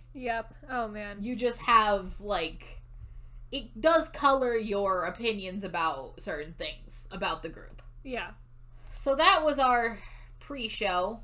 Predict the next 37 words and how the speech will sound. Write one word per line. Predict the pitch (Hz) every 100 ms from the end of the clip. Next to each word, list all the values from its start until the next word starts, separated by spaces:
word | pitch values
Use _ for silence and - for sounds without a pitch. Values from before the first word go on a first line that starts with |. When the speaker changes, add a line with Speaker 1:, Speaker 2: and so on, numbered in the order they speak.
| -
Speaker 1:
Pre-show | - 294 277 277 285
for | 339
King-, | 294 294 240 226 - - -
Kingdom | - 320 320 381 277
Legendary | 277 277 294 269 247 240
War. | 220 220 220 196 202 - - - -
Speaker 2:
Kingdom | 254 269 302 302
Legendary | 233 220 254 269 330
War. | 330 185 143 196 -
Speaker 1:
Yep. | 247 226 247 - - - - - - - - - - - - -
Speaker 2:
Still | - 226 226
a | 269
terrible | 262 254 349
name. | 269 208 -
Speaker 1:
It's | - -
a |
horrible | 370 339 262 226
name. | 202 175 180 -
Horrible | 320 359 349 320
name. | 262 262 247 - - - -
Or | 311
it's, | 311
like, | 392 427
a |
horrible, | - 480 523 480 392
like, | 277 -
subtitle | - 262 240 294 233 226 226
to |
put | 226 262
on | 220 202 190 185 202
the | 214
show, | 208 226 190
I | 185
guess. | 202 175 214 311
Speaker 2:
I | 370
think, | 508 554 -
th-, | -